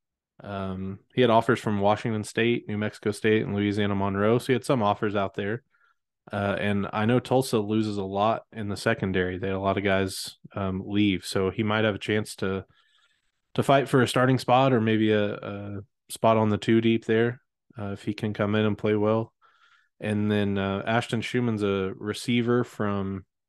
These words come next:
Texas that he had offers from Air Force, Army, or Army and Navy, and, uh, chose Tulsa over all those. So,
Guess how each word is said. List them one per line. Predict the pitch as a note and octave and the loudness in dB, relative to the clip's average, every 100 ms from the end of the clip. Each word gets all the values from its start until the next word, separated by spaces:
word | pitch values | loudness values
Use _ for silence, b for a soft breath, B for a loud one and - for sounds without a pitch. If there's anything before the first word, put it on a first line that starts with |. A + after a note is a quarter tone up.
| _ - | _ -4
Texas | B2 A2+ - A2 A2 | -2 0 0 0 0
that | G#2 G2+ - b b b b b b | -2 -2 -6 b b b b b b
he | - | 2
had | E3+ | 6
offers | C3+ C3+ C3+ | 6 4 2
from | B2+ A2+ | 0 0
Air | A#2 | 0
Force, | A2+ B2 A#2+ - | 2 0 0 -2
Army, | A2 A#2 A#2+ A#2+ - | -4 -2 -2 -4 -4
or | A2+ | -2
Army | G2+ A#2 A#2+ A#2+ | 0 0 0 0
and | G#2+ G#2+ | -2 -2
Navy, | G#2+ A2+ B2 C#3 - _ _ _ | -4 -4 -6 -6 -12 _ _ _
and, | G2+ G2+ G2+ G2 G2 G2 B - _ _ - | -6 -2 0 0 -2 -6 B -20 _ _ -10
uh, | G#2 G2 G2 | -6 -6 -6
chose | - A2 G#2+ G2+ | -2 2 4 2
Tulsa | A2 A#2 B2 | 0 0 0
over | G2+ G#2 G#2 | 0 -2 -2
all | G2+ | -2
those. | G2+ G#2 B2 | -4 -6 -8
So, | - G2+ G2+ | -8 -6 -6